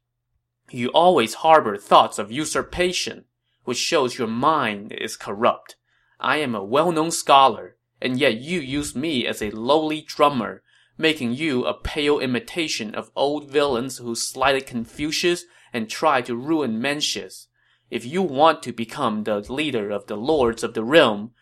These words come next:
how can you hold men in such contempt?" So things were getting a little testy in here now, and Kong Rong, who was present, was afraid that Cao Cao might not spare Mi Heng's life this time.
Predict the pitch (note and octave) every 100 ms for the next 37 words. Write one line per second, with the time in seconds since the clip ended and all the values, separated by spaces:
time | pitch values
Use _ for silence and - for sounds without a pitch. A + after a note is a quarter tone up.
0 | _ - F#3 D3 B2+ B2+ A#2+ A#2+ - D3
1 | A#2+ C3+ C#3+ A#2 A2+ A#2 - D#3 - -
2 | A#2 - F3+ B2+ - - _ _ _ _
3 | _ _ _ _ _ _ _ _ _ _
4 | _ - C3+ - B3 B3 D3 F3 D3+ A#2+
5 | A#2 D#3 G3+ G3+ G3+ F#3+ - F#3 C#3 -
6 | A#2+ A2+ A2 A2+ G#2 G#2 G#2 A2 A#2+ _
7 | _ _ A2+ A2+ B2 A2+ A2+ B2 C3+ -
8 | C3+ A2 - F#3+ F#3+ - A2 C3 - _
9 | _ A#2+ A#2 A2 - F#3+ D#3+ A#2 - A#2
10 | A#2 D3 B2 A2 A2+ D3+ C3 - - E3
11 | D#3+ G#2 A2 A2+ A#2 B2 C3 A#2+ A2 -
12 | E3+ - A#2 G2+ F#2+